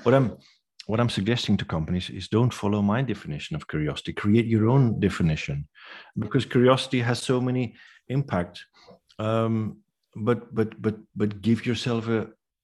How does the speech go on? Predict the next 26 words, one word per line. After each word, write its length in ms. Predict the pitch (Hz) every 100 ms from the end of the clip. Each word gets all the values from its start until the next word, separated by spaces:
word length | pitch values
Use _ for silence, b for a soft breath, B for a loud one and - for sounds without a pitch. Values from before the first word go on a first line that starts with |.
| _ _ _
maybe 300 | 107 120 120
a, 200 | 117 - - _ _ _ _ - -
maybe 300 | 110 107 117
one, 400 | 107 104 107 104
one 160 | 104 101
little 200 | 101 98
anecdote. 540 | 104 135 92 78 85 _ _ _ _ _ _ _ _ - B B _ _ _ _ _ _ -
I've 400 | 101 101 - -
talk-, 200 | 117 113
been 180 | 107 92
talking 340 | 107 104 101
to 260 | 98 98 98
a, 100 | 92
a 60 | 87
number 320 | 95 104 104
of 120 | 92
companies 420 | - 92 92 90
about 260 | 92 87 80
values 520 | 92 85 85 85 82
and, 200 | 78 80
um, 440 | 80 78 78 80 -
and 200 | 80 78
curiosity. 640 | - 82 104 - - 82 -
And 200 | 90 92
one 200 | 135 170
company 640 | - 92 - 76 71